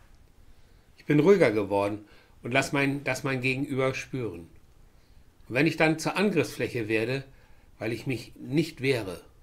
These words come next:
Ich weiß nicht, ob es richtig ist, aber auf Gegenangriff zu schalten,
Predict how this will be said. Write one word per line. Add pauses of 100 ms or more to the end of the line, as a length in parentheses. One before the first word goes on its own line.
(1400)
Ich
weiß
nicht,
ob
es
richtig
ist, (340)
aber
auf
Gegenangriff
zu
schalten,